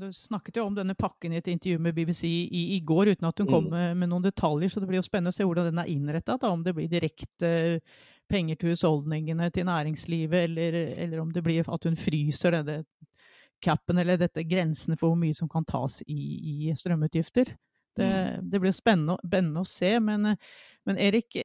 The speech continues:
Speaker 1: hun var da heller ikke favoritten til den konservative parlamentsgruppa. Så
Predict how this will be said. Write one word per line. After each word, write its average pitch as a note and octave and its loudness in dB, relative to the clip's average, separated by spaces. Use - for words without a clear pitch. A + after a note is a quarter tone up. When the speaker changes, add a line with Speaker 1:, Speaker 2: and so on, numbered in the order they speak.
Speaker 1:
hun A3 4
var G3 4
da A3+ 2
heller F3+ -2
ikke G3 -6
favoritten G3+ -2
til F#3 -4
den F#3 -2
konservative F3 -4
parlamentsgruppa. F3+ -2
Så - -4